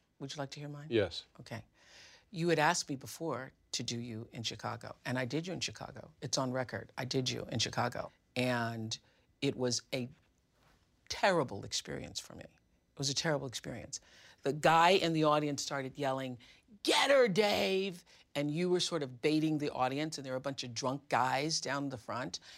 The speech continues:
Speaker 1: and I was trying to, like, you know, mitigate the whole thing. And it felt so uncomfortable to me that I didn't want to have that experience again. That's really all it was for me.
Speaker 2: Yeah.
Speaker 1: I just didn't wanna be
Speaker 2: Well,
Speaker 1: in that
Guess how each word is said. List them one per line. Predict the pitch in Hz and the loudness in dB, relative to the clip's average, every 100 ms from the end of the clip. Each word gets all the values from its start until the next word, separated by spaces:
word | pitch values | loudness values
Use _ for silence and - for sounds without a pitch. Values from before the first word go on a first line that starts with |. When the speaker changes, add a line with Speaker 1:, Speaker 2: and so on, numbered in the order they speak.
| - | -6
Speaker 1:
and | 143 | 0
I | 139 | 2
was | 160 | 2
trying | - - 143 143 | 0 0 2 0
to, | 147 | 0
like, | 139 131 - - - _ _ | 2 2 -2 -16 -20 _ _
you | 160 131 | -4 0
know, | 127 | 2
mitigate | 131 147 135 135 123 | 4 2 4 2 2
the | |
whole | 120 131 | -2 -2
thing. | 117 - 110 113 156 - - - | -2 -4 -6 -6 -10 -16 -12 -2
And | 147 | -2
it | - - | -2 2
felt | 170 160 | 2 2
so | - 175 185 | 0 2 2
uncomfortable | 165 147 - 208 202 165 123 | 0 -4 -4 -8 -6 -8 -8
to | 113 - | -8 -10
me | 113 104 101 - _ _ _ | -10 -10 -12 -18 _ _ _
that | 147 127 - - _ _ _ | 2 4 4 -2 _ _ _
I | 135 | 0
didn't | 139 127 160 143 135 | 0 -2 -4 -2 -2
want | 139 - | -2 -4
to | 139 | -6
have | 127 123 | -4 -4
that | 131 123 | -4 -8
experience | 120 - - 131 120 107 - | -4 -6 -4 -6 -6 -8 -10
again. | - - - _ _ - | -10 -14 -16 _ _ 2
That's | 160 156 | 2 2
really | 147 139 139 123 110 120 | -2 2 2 0 -8 -10
all | - 127 120 | 0 0 0
it | |
was | 113 113 - | -4 -6 -6
for | - | -8
me. | 87 - - | -18 -20 2
Speaker 2:
Yeah. | 135 | 4
Speaker 1:
I | 147 | 4
just | 165 - | 2 0
didn't | 170 151 139 | -2 0 0
wanna | 139 135 | -2 -2
be | 131 131 127 131 - | -4 -6 -6 -10 2
Speaker 2:
Well, | 131 110 | 6 6
Speaker 1:
in | 139 135 | 4 4
that | 139 135 | 4 4